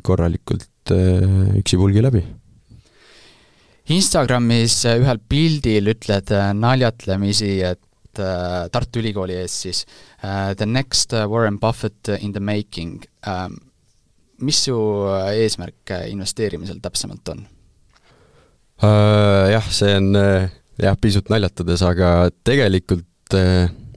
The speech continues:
Speaker 1: ma arvan, et minu eesmärk investeerimisel on ikkagi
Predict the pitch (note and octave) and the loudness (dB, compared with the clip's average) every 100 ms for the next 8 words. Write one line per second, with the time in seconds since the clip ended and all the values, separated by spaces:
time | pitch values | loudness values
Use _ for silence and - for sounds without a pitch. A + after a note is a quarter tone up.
0 | - _ - G2 A2 F#2+ F2 - A2 G#2+ | -20 _ -2 2 4 2 0 0 2 4
1 | G#2 E2+ F#2 - - - - F#2 F#2 - | 2 0 -4 -4 -20 -20 -8 -4 -2 0
2 | G#2+ F2+ F2+ G2 F#2+ G2 F#2 F#2 F#2 - | 2 2 -2 -4 -4 -2 -2 -4 -6 -8
3 | F#2+ G2+ F#2+ | -6 -4 -2